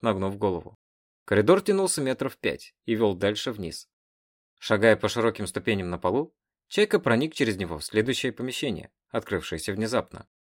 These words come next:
и, посветив себе факелом, обнаружил большой бассейн со сводчатым потолком. "Ого!" — чуть не присвистнул от удовольствия Фёдор, зачёрпывая воду ладонью и убедившись в том, что она пресная.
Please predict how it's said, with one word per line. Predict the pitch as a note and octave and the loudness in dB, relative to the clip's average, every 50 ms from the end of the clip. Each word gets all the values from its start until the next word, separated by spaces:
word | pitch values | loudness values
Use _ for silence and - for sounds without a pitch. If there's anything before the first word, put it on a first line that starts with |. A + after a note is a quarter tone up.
| _ _ - | _ _ -4
и, | - E3+ G#3 A3 _ _ _ _ _ | -4 -4 -4 -4 _ _ _ _ _
посветив | - A2 G2+ - A2 G#2 - G#2 - | -2 -2 0 0 -2 -2 -2 -4 -4
себе | - F#2+ F2 E2+ | -4 -6 -6 -6
факелом, | - - C3+ D#3 - G2+ D#2+ D2+ D#2 - _ _ _ _ _ - | -2 0 -2 0 0 -4 -8 -8 -12 -18 _ _ _ _ _ -4
обнаружил | G#2 F#2+ F#2+ G2 G2+ A2+ C3+ D3+ F3 D#3+ | -2 0 2 2 2 2 2 2 0 2
большой | C3+ C3 A#2+ - - G#2 | 2 2 0 2 -2 -4
бассейн | F2+ F2+ E2+ - - A#2 C#3 D3 | -2 -2 -6 -2 -2 -2 -2 -2
со | - - D3 | -2 -4 -4
сводчатым | - - G#2 F#2 F2+ - - - A2 G2 | -4 -2 -4 -4 -4 -6 -6 -6 -6 -4
потолком. | - G#2+ - G#2+ G#2 - - E2+ D#2 - _ _ _ _ _ _ _ _ _ _ _ _ _ _ _ _ - | -4 -2 -2 -2 -2 -2 -6 -8 -8 -8 _ _ _ _ _ _ _ _ _ _ _ _ _ _ _ _ -2
"Ого!" — | - A#2 B2+ C3 B2 A#2 G#2 G2 A2 C#3+ F3 G3+ G#3 - _ _ _ _ _ _ _ | 2 4 8 8 10 8 10 10 10 10 10 10 8 2 _ _ _ _ _ _ _
чуть | - - B2 A2 - | -2 2 2 2 2
не | A#2+ G#2 | 2 0
присвистнул | - G#2 G#2 - - A#2+ G#2 - - F2+ F2 | 2 2 0 2 2 -2 -2 -2 -4 -6 -6
от | - - | -4 -2
удовольствия | F#2+ G2 G#2 G#2 G2+ F2 - - F#2 F2+ | 0 2 4 2 2 0 -2 -4 -6 -4
Фёдор, | - - D3+ A2+ F#2+ - _ _ _ _ _ _ _ _ - | 0 0 0 0 0 -4 _ _ _ _ _ _ _ _ -4
зачёрпывая | - A2 A2 - C3 A2+ - - G#2 G2 F#2+ | 0 0 2 4 2 2 2 2 0 2 2
воду | F#2+ G#2+ G#2 F2+ G2 | 2 2 2 2 0
ладонью | F2 F2+ F2 - A#2+ C#3+ C#3 F#2+ - - _ _ _ _ _ _ - | -4 -4 -2 -2 -2 -2 -2 -4 -8 -12 _ _ _ _ _ _ -2
и | F#3+ | 2
убедившись | A3+ A3+ D3 A#2+ G2+ G#2 A2+ G#2 - - - - | 2 2 2 0 0 0 0 0 0 -4 -8 -4
в | - | -2
том, | C#3+ D3+ E3 - | -2 -2 -2 -6
что | - - - G2+ | -12 -6 -6 -4
она | F#2 F#2 F2+ | -4 -4 -6
пресная. | - - G2+ F2+ - - - E2+ F2 - | -4 -2 -2 -2 -4 -6 -14 -18 -18 -18